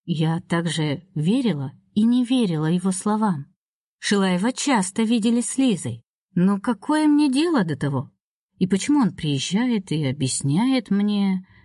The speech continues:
как там у них всё? И главное, я рада объяснениям,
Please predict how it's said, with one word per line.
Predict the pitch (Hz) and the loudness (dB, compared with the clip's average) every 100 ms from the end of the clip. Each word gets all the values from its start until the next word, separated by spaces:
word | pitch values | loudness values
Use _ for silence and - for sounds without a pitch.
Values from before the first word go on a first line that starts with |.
| _ _ | _ _
как | 202 185 | -4 -2
там | 185 180 | 0 2
у | |
них | 175 175 - | 2 -2 -6
всё? | - 185 180 - _ _ _ _ _ _ | -6 -4 -4 -6 _ _ _ _ _ _
И | 185 | 0
главное, | 185 190 202 180 147 - _ | 2 2 2 2 0 -4 _
я | - 165 165 | 0 2 2
рада | 165 208 247 196 170 | 2 2 4 2 0
объяснениям, | 170 190 - 233 226 151 127 151 | 0 -2 0 2 2 0 -4 -10